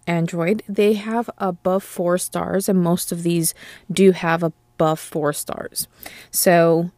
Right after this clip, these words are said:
just keep that in mind. Hydro Coach is on Android only. Uh, Water Minder, all one word,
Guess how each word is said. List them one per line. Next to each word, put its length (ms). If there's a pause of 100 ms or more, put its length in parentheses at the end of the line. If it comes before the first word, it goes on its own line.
(120)
just 320 (500)
keep 240
that 200
in 140
mind. 320 (460)
Hydro 480
Coach 680 (160)
is 220
on 280
Android 580 (440)
only. 400 (600)
Uh, 340
Water 600
Minder, 680 (440)
all 140
one 220
word, 340